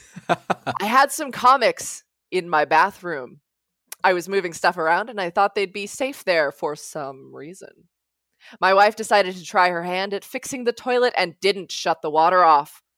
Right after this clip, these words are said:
Speaker 2: Flooded the whole bathroom, and I lost about twenty comics." Ooh.
Speaker 1: Oh, man.
Speaker 2: I have more questions, but you know what? I respect the story, and that is tragic no matter way you slice it.
Speaker 1: <gasps> That is, uh,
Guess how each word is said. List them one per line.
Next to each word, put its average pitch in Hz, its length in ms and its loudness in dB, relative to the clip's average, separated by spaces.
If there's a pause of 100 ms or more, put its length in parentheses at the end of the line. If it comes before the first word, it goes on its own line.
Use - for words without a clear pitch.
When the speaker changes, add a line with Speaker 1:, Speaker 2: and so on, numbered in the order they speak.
(320)
Speaker 2:
Flooded 170 400 -2
the 156 120 0
whole 160 200 2
bathroom, 196 600 -2 (420)
and 285 120 0
I 254 80 6
lost 170 340 2
about 151 260 -6
twenty 147 500 -14
comics." - 760 -16 (480)
Ooh. 381 500 4 (420)
Speaker 1:
Oh, 147 600 4
man. 143 340 2
Speaker 2:
I 294 40 8
have 339 180 6
more 269 80 2 (200)
questions, 262 500 2
but 226 120 0
you 226 60 -2
know 214 160 6
what? 247 120 8
I 208 40 6
respect 190 400 0
the 185 80 -14
story, 190 400 0
and 175 160 2
that 185 160 4
is 180 280 -4
tragic 202 540 2
no 190 100 0
matter 170 200 2
way 165 140 0
you 156 80 -10
slice 151 300 -4
it. 143 160 -6 (460)
Speaker 1:
<gasps> 226 340 -10
That 139 220 2
is, 135 300 -2
uh, 120 100 -14